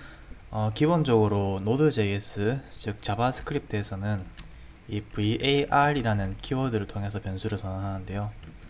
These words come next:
일단 잠시 이걸, 어, 주석 처리해 놓고, 음, 예를 들면은,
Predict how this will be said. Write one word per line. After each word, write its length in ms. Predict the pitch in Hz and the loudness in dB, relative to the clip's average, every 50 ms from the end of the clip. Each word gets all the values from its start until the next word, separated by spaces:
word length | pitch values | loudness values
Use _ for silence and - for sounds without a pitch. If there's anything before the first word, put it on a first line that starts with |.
| - - - - - - - - - - - - - - - - - - | -18 -18 -18 -18 -18 -18 -18 -16 -16 -16 -14 -14 -14 -14 -14 -14 -12 -10
일단 200 | - 104 101 98 | -6 -6 -4 -4
잠시 300 | 101 98 101 - - 107 | -4 -4 -6 -6 -6 -6
이걸, 400 | 104 107 107 104 98 98 98 - - - - - - - - - - - - - - - - - - - - - - - - - | -2 0 2 2 2 0 -4 -8 -12 -14 -14 -14 -14 -14 -14 -14 -16 -16 -16 -16 -14 -12 -12 -12 -12 -12 -16 -16 -16 -14 -10 -8
어, 140 | - 107 - - | -8 -8 -8 -8
주석 240 | - - - 113 - | -8 -6 -6 -6 -6
처리해 260 | - 110 101 98 92 | -4 -6 -6 -6 -6
놓고, 420 | 92 92 87 - - 107 110 139 156 - - - - - - - - - - - - | -4 -4 -4 -4 -2 -4 -4 -4 -4 -8 -12 -14 -14 -14 -16 -18 -18 -18 -16 -14 -10
음, 260 | 107 95 95 92 95 95 - - 107 | -8 -8 -6 -2 -2 -2 -2 -2 -6
예를 160 | 101 101 98 | -6 -6 -4
들면은, 480 | 95 95 92 92 101 120 127 131 135 | -4 -4 -4 -2 -2 -2 -2 -2 -4